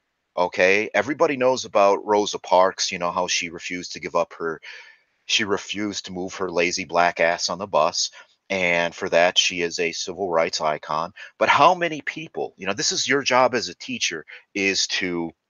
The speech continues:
bring little-known factoids to the attention of your pupils.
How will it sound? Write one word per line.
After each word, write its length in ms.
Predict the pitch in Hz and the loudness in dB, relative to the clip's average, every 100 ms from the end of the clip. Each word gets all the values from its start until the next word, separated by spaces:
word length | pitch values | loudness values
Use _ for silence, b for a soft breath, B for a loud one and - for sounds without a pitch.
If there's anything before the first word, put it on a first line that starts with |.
| _ - | _ -18
bring 380 | 101 113 110 101 | -2 0 2 0
little-known 800 | 101 143 147 131 113 117 110 107 - 120 | -2 0 0 2 2 2 -4 -8 0 4
factoids 840 | 113 - - 85 80 76 - - b b b - | 4 2 -4 -2 -2 -2 -4 -6 b b b -10
to 120 | 113 | -6
the 120 | 101 | -4
attention 480 | 107 - 85 - 92 | -4 -4 -4 -2 -2
of 160 | 82 98 | -4 -4
your 120 | 107 | -8
pupils. 580 | - 214 - - - | -6 -8 -6 -8 -8